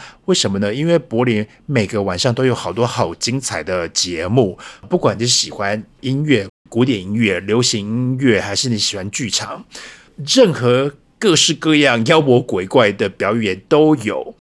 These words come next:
只要是你愿意买票入场的话，都有很多很多的节目。所以啊，我这一集主题就是柏林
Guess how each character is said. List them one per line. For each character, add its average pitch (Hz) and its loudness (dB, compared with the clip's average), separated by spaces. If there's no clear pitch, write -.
只 - -2
要 135 4
是 135 0
你 104 -4
愿 113 0
意 113 0
买 92 -4
票 98 0
入 123 0
场 82 -6
的 82 -16
话， 90 -8
都 123 -2
有 117 2
很 95 -10
多 101 -4
很 95 -6
多 98 -6
的 90 -6
节 82 -8
目。 95 -10
所 - 4
以 202 6
啊， 156 6
我 160 -2
这 151 4
一 160 4
集 98 -4
主 113 -2
题 95 -8
就 127 -2
是 104 -4
柏 120 2
林 110 -2